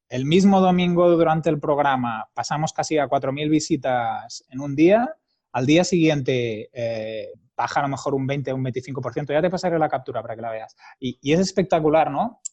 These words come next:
Y, y a lo mejor no es un tip, ¿no? Pero yo te puedo explicar, pues mira, esta semana en, con esta asociación hemos conseguido aparecer en la tele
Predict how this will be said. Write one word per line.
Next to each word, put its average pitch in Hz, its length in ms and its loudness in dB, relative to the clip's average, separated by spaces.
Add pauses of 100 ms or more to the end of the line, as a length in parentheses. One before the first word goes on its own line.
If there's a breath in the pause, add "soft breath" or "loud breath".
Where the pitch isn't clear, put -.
(140)
Y, 135 640 0 (300)
y 156 60 -2
a 143 60 4
lo 139 80 0
mejor 170 360 2
no 180 140 2
es 180 100 4
un 170 220 0
tip, 202 300 4
¿no? 196 200 0
Pero 156 280 4
yo 143 120 2
te 147 80 2
puedo 147 140 0
explicar, 135 380 -4
pues 147 120 -2
mira, 208 160 4
esta 185 160 -2
semana 202 460 2
en, 190 300 0
con 170 160 -2
esta 170 160 -6
asociación 180 440 -2
hemos 180 180 0
conseguido 170 360 2
aparecer 165 360 2
en 170 100 0
la 160 120 2
tele 196 320 4